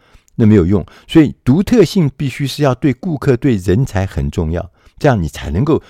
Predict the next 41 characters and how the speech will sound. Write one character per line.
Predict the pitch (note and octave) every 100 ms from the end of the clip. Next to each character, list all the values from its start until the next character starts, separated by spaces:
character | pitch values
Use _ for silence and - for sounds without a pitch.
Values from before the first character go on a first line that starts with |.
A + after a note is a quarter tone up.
| _
吸 | - - C#3+
引 | E3 A#2
人 | D#2 E2+
才， | F2+ D#2 - _
你 | F#2
才 | F2 F#2
能 | G#2+
够 | B2+ A2
满 | F#2+ G2 D2+ C2+
足 | E2
顾 | F#2 B2+
客 | G2 E2+
需 | - D2+
要。 | D#2+ - _ _ _ _ _ _ _ _ -
最 | F#3+
后 | C#3+ D3
啊， | F2+ -
作 | F#3
者 | G#2 F#2
提 | G#2
醒 | G#2+ B2+
我 | D2+
们， | C#2 - _ _
他 | F#3
说 | G3 - -
数 | - D#4
位 | B3+ B3
创 | G#3 - A#3+
新 | G3 A#3 A3+
者 | D3+
都 | D#3 F#3+
有 | A2+
相 | - - G#3+ G#3 G#3
同 | A#2 A#2+
的 | C3+
一 | A#2+
个 | B2+
特 | - F#3 G#2
质， | - D#2+ _ _
就 | -
是 | E3+